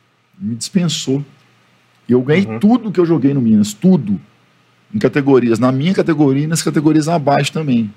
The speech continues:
Speaker 1: Porque o clube é um clube de expressão e que a gente consegue jogar contra times mais velhos com uma boa condição. Chegou nesse dia aí do adulto,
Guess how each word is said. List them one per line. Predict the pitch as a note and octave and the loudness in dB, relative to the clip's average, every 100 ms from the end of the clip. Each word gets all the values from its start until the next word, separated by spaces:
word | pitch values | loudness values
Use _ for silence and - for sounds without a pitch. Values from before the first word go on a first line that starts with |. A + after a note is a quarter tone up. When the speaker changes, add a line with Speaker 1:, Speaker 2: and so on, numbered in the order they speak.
| _ _ _ | _ _ _
Speaker 1:
Porque | - | -6
o | G#2+ | -2
clube | B2 C#3+ | 0 2
é | |
um | D#3 | 0
clube | D3+ B2+ | 0 -2
de | |
expressão | - A#2+ G#2+ C3 D3+ | -2 -2 0 0 -2
e | |
que | D3 | 0
a | |
gente | C3 - | -2 0
consegue | C#3 D3 D3 | 0 0 0
jogar | D3 A#2+ G#2 - _ _ _ _ _ _ _ _ | 0 0 0 -4 _ _ _ _ _ _ _ _
contra | C3 | -2
times | C3+ B2+ A#2 | 0 -2 0
mais | B2 A2 | 0 0
velhos | G#2 E3 F3 C3+ | 0 0 0 -4
com | - C#3+ | -4 -4
uma | D3 D#3+ D#3+ D#3+ | -2 -2 -4 -4
boa | D#3+ D3 D#3 | -2 0 0
condição. | - E3+ F#3 C#3+ G#2+ - _ _ _ _ _ _ _ _ _ _ _ _ - | 0 -4 -2 0 0 -2 _ _ _ _ _ _ _ _ _ _ _ _ -4
Chegou | - C#3 E3 | -2 0 2
nesse | F3 - | 0 -2
dia | C#3 B2+ D3 | -4 0 2
aí | C3 | 4
do | C3 C3 | 2 2
adulto, | G#2 G#2+ D3 E3 F#2 | 0 -2 -4 -6 -12